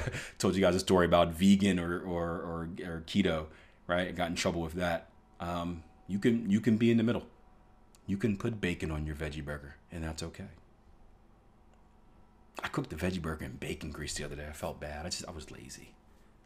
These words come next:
I felt, I'm like, "This is, I'm, gosh." Anyway. Uh, it's also not surprising that people don't go to professionals on that particular field for advice, but go to social media, although there may be some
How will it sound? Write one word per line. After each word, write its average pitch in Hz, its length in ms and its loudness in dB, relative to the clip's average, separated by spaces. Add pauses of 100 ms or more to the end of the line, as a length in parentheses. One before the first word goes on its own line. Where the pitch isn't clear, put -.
(120)
I - 40 -16
felt, - 240 -12
I'm 85 200 -14
like, 76 120 -14
"This - 180 -12
is, - 240 -12
I'm, 95 160 -12 (240)
gosh." - 380 -14 (1080)
Anyway. 76 300 -8 (1300)
Uh, 127 160 8
it's 131 100 10
also 180 180 12
not 185 100 10
surprising 165 380 12
that 156 140 8
people 156 220 4
don't 131 440 6
go 143 260 8
to 151 160 -2
professionals 147 640 0
on 123 220 0
that 131 140 4
particular 131 400 0
field 127 340 6
for 117 220 4
advice, 117 340 4
but 107 160 -4
go 107 80 0
to 101 80 0
social 113 320 -2
media, 113 260 4
although 98 360 0
there 95 140 0
may 95 260 2
be 101 280 2
some 98 460 -2